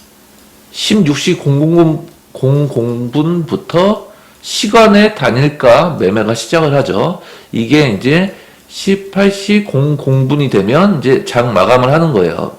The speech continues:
그러면 당일날 시간의 단일가 중에 상한가 가는 종목들이 있어요.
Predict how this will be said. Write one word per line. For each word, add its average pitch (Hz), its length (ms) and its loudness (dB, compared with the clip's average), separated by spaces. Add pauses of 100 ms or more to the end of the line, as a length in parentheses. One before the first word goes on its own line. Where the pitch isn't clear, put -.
그러면 143 420 0 (360)
당일날 147 760 0 (240)
시간의 208 800 2 (460)
단일가 135 420 0
중에 147 420 -2
상한가 220 520 0
가는 143 240 2
종목들이 135 440 -2
있어요. 80 440 -2